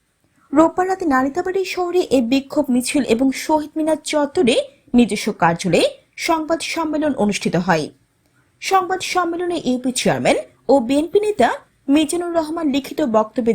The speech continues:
জানান, গত দ্বাদশ জাতীয় সংসদ নির্বাচনে আওয়ামী লীগের হেভিওয়েট প্রার্থী প্রয়াত বেগম মতিয়া চৌধুরীর ডামি প্রার্থী হিসেবে সংসদ সদস্য পদে অংশ নেন ঢাকাস্থ নালিতাবাড়ি সৈয়দ মাহমুদ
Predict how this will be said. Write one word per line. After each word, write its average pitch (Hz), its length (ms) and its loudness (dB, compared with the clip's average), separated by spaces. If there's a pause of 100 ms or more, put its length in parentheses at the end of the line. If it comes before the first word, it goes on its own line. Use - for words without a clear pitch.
জানান, 170 260 2 (420)
গত 285 320 2 (180)
দ্বাদশ 277 320 0 (120)
জাতীয় 262 300 -2 (100)
সংসদ 269 320 -2 (120)
নির্বাচনে 269 560 2 (420)
আওয়ামী 311 260 0
লীগের 339 320 -2
হেভিওয়েট 311 540 0
প্রার্থী 190 340 2 (400)
প্রয়াত 311 260 2 (120)
বেগম 302 260 0 (100)
মতিয়া 285 300 0 (100)
চৌধুরীর 370 420 0
ডামি 285 300 2
প্রার্থী 247 360 0
হিসেবে 311 280 2 (500)
সংসদ 254 340 0 (100)
সদস্য 180 300 0 (120)
পদে 170 240 2 (460)
অংশ 277 180 2 (140)
নেন 226 140 2 (400)
ঢাকাস্থ 330 480 0 (140)
নালিতাবাড়ি 330 480 -2 (100)
সৈয়দ 320 240 -4 (100)
মাহমুদ 294 280 0